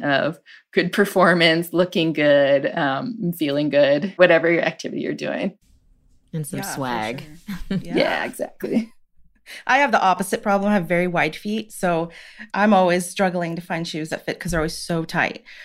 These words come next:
Speaker 1: Yeah.
Speaker 3: So I understand. The wrong shoe is just, whew, not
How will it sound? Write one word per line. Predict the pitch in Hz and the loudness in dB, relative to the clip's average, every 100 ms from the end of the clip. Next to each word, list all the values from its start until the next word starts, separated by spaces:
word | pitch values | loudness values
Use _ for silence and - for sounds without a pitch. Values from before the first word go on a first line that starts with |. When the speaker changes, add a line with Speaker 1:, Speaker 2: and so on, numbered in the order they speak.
| - | -14
Speaker 1:
Yeah. | - 143 123 | -4 -2 0
Speaker 3:
So | |
I | 165 | 0
understand. | 202 202 185 - 180 151 165 - | 2 0 -2 -2 0 0 -4 -6
The | 180 202 | 0 2
wrong | 190 196 208 | 4 4 2
shoe | - 185 | 0 -4
is | 175 165 | -4 -6
just, | 165 - - - | -8 -12 -18 -4
whew, | 294 311 - - _ - | -2 0 -4 -8 _ -8
not | 180 | -4